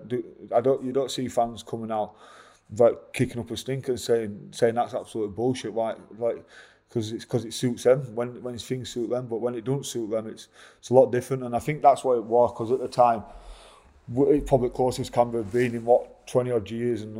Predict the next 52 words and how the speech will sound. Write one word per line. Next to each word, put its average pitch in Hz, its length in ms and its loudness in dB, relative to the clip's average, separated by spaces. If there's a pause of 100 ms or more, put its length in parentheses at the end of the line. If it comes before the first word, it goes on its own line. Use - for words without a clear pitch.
like, 107 220 2
"Oh, 113 220 2
this 101 160 -8
is 110 60 -14
the 104 60 -12
best 113 300 -2
team 117 240 -2
we've 104 160 -12
built," 113 280 -2
and 101 140 -10 (680)
I, 170 140 8
I - 80 8
think 165 240 4
a 156 40 8
bit 131 220 6
of 123 120 4
it, 123 280 2
if 117 140 -8
I'm 110 340 -10
really 117 320 8
honest 117 260 2
with 120 100 4
you. 113 60 8
I, 113 280 2
I 117 40 2
heard 120 180 4
a 110 40 -2
few 120 240 -4
things 113 260 -6
that 110 160 6 (160)
had 110 220 -4
come 117 200 -2
from 113 200 -4
the 107 60 -8
club 110 200 -6
itself, 117 600 4 (140)
if 98 120 -12
I'm 113 120 -8
honest 120 220 -6
with 127 80 0
you, 117 40 0
'cause 107 300 -2 (420)
there 113 100 0
were - 20 4
a 110 40 -4
few 120 180 -4
people 117 300 -4
in 113 60 -10
the 110 80 -8
club 120 240 -6
that 110 100 4
had, 104 200 -2